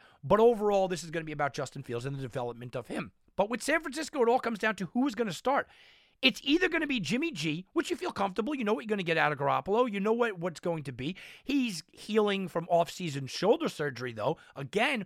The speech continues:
we're gonna be looking at the reports of him. And then Trey Lance, who there's rumblings that San Francisco internally do not feel comfortable Trey Lance, and that's why they won't trade Jimmy Garoppolo,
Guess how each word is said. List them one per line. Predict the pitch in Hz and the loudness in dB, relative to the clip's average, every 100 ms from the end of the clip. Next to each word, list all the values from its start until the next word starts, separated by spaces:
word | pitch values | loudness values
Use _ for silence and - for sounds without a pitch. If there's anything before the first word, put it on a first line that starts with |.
| - 127 | -8 -8
we're | 139 | -6
gonna | 139 | -6
be | 127 | -6
looking | 139 - 135 | -6 -6 -10
at | 113 | -10
the | |
reports | 117 113 165 147 | -12 -6 -2 -2
of | 101 101 | -4 -2
him. | 247 269 233 _ _ _ _ _ _ | 0 2 -2 _ _ _ _ _ _
And | 240 247 | 0 2
then | 202 240 | 4 2
Trey | - 214 220 | 2 -2 -2
Lance, | 220 247 117 - - - - | 0 -2 -2 -10 -16 -20 -2
who | 254 | 0
there's | 214 247 170 | 4 4 2
rumblings | 143 202 330 233 202 185 | -2 2 2 0 -6 -4
that | 185 | -6
San | 233 233 | -6 -8
Francisco | 202 208 190 202 208 - | -8 -10 -4 -2 -2 -2
internally | 247 - - 262 294 214 202 - - 131 | -4 -4 -6 -4 -4 -4 -8 -10 -14 -4
do | 208 285 294 | 2 2 2
not | 220 226 | -2 -4
feel | - 214 | -4 -8
comfortable | - 175 190 175 | -6 -10 -6 -6
Trey | 156 170 | -2 0
Lance, | 196 262 | 0 -2
and | 147 | -2
that's | 196 - | -4 -2
why | 190 | -4
they | 175 | -4
won't | 175 180 | -6 -8
trade | 175 143 | -8 -8
Jimmy | 175 160 | -8 -6
Garoppolo, | 139 202 269 185 | 0 2 2 0